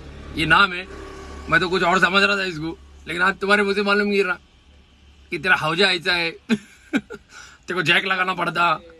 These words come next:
अरे भाई, क्या बोल रहा? ये पूरे golden group वाले ना भाई,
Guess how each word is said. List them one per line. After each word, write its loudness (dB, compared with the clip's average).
अरे -2
भाई, -4
क्या 2
बोल -4
रहा? 2
ये -2
पूरे -4
golden 2
group 4
वाले 4
ना 2
भाई, -6